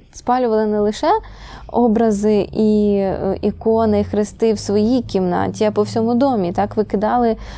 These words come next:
розарії близьких с-, людей, так, там одна мама писала, що її донька повикидала всі розарії в домі, знайшла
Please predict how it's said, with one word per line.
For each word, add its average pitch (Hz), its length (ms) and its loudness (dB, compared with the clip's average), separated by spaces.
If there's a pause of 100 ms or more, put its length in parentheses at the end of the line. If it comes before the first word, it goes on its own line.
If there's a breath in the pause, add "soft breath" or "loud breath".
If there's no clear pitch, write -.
(120 loud breath)
розарії 220 680 2
близьких 214 760 0
с-, - 180 -10 (300)
людей, 214 400 2
так, 196 460 -4
там - 280 -2
одна 196 320 0
мама 226 300 2
писала, 196 520 -2
що - 320 -8 (440 loud breath)
її 202 420 0
донька 208 640 0 (140)
повикидала 208 640 0
всі 233 260 -2
розарії 226 460 0
в 214 80 -4
домі, 208 440 -2 (280)
знайшла 226 540 -2